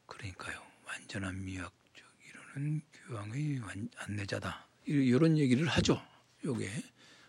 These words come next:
그러니까 이제 완전한 미학적 이론에 대한 어떤 갈망이 있는 거예요.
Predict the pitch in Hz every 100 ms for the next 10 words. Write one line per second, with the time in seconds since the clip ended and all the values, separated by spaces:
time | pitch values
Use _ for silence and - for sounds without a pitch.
0 | - _ _ - 143 131 135 123 131 135
1 | 185 190 165 139 160 147 - 180 143 127
2 | 135 139 139 131 123 190 196 - - -
3 | 175 - _ - _ _ _ - - 147
4 | 156 175 202 151 147 -